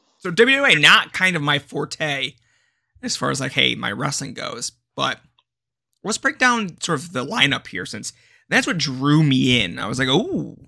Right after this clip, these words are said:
interesting. Maybe this is something that might just work."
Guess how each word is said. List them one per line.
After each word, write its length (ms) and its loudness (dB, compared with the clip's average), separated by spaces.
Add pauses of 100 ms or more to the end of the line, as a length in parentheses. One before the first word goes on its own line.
(120)
interesting. 920 -2
Maybe 200 0
this 200 -4
is 80 -4
something 440 -2 (600)
that 160 -2
might 420 -2
just 480 4
work." 460 -2